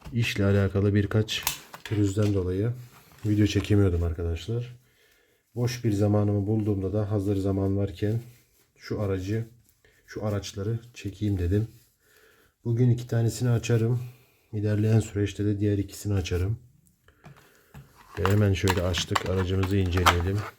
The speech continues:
Kartonetimiz şu şekilde. Şöyle aşağıya koyalım.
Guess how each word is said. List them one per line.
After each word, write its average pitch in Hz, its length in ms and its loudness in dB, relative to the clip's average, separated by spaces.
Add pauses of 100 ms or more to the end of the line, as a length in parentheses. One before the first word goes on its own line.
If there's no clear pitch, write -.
Kartonetimiz 90 640 -8
şu - 120 -14 (100)
şekilde. 90 500 -4 (840)
Şöyle 90 460 -6 (800)
aşağıya 92 520 0
koyalım. 92 460 0